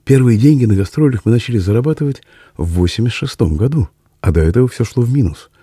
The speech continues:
потому что мы тратили слишком много денег на шоу. Мы всегда были увлечены примочками, светом, звуком, продукцией, жили непосредством. И это было весело. Нам было наплевать, сколько мы зарабатываем. Нам нравилось путешествие.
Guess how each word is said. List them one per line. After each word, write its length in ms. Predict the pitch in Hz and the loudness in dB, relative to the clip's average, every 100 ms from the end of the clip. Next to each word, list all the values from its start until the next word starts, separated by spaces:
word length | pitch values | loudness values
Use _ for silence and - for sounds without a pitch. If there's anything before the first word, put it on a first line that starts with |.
| _ _ _ _ - | _ _ _ _ -8
потому 260 | - 87 | -2 -2
что 140 | 92 90 | 0 0
мы 100 | 85 | 2
тратили 380 | 90 101 104 | 2 2 0
слишком 500 | 104 - 95 104 - | -2 -2 -2 -2 -2
много 240 | 90 85 80 | 0 0 -2
денег 380 | 78 82 98 - | -2 -2 -2 -6
на 100 | 78 | -8
шоу. 460 | - 85 73 67 _ - _ _ _ _ _ - | -6 -6 -6 -10 _ -20 _ _ _ _ _ -4
Мы 120 | 104 | -4
всегда 280 | - 107 117 | -2 0 2
были 180 | 92 87 | 2 2
увлечены 520 | 87 87 101 95 87 _ _ - | 0 0 0 0 -2 _ _ -10
примочками, 640 | 85 101 147 139 - 139 | -2 2 2 2 0 2
светом, 560 | 127 - 90 131 120 104 | 0 -2 0 0 0 -4
звуком, 460 | 82 110 143 110 | -2 0 0 0
продукцией, 540 | 98 107 135 135 - 104 | -2 0 0 -4 -4 -2
жили 220 | 107 131 | 0 0
непосредством. 800 | 120 117 127 87 82 - 76 73 _ _ _ _ _ | -2 -4 -4 -4 -4 -10 -20 -20 _ _ _ _ _
И 120 | 110 | -2
это 140 | 123 | -2
было 180 | 160 190 | 0 -2
весело. 440 | 202 220 - - - _ _ _ _ _ _ - | 0 -2 -6 -16 -18 _ _ _ _ _ _ -6
Нам 160 | 156 | 0
было 160 | 180 180 | 4 4
наплевать, 420 | 175 160 170 143 | 4 4 2 2
сколько 240 | - 87 | -2 -6
мы 60 | 82 | -6
зарабатываем. 680 | 80 82 76 71 78 73 69 _ | -4 -4 -6 -8 -12 -16 -20 _
Нам 200 | - 90 | -4 -2
нравилось 420 | 82 87 85 87 | 0 0 -2 -4
путешествие. 680 | - - 87 - - - - | -8 -12 -10 -10 -14 -18 -20